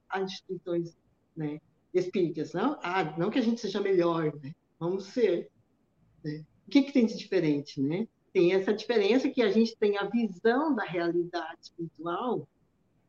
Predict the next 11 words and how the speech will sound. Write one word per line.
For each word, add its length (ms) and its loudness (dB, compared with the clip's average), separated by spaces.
né? 80 -10
A 40 -8
gente 200 -6
tem 180 4
um, 280 2
um, 400 -2
que, 240 -6
que 120 4
faz 320 2
a 40 -4
diferença. 560 -10